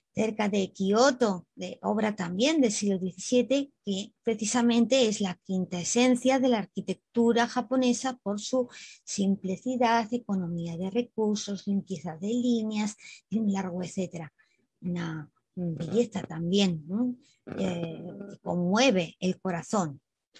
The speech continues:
Obviamente, las nuevas arquitecturas le parecen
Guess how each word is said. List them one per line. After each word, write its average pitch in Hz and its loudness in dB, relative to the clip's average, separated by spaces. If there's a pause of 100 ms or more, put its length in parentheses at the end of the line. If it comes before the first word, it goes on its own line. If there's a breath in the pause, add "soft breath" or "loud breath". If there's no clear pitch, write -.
(1500)
Obviamente, 170 2
las - -12
nuevas 156 -8
arquitecturas 190 -6
le 214 -2
parecen 185 -2